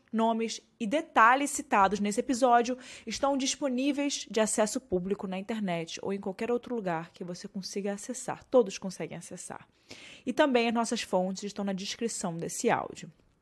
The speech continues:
Então, só queria falar isso antes da gente começar o episódio de hoje. E também pedir, se você não se inscreveu ainda no Casos Reais, por favor, faça isso agora.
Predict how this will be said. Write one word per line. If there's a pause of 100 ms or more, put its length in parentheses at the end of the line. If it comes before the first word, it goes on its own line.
(480)
Então,
só
queria
falar
isso
antes
da
gente
começar
o
episódio
de
hoje. (400)
E
também (240)
pedir,
se
você
não
se
inscreveu
ainda
no
Casos
Reais,
por
favor,
faça
isso
agora.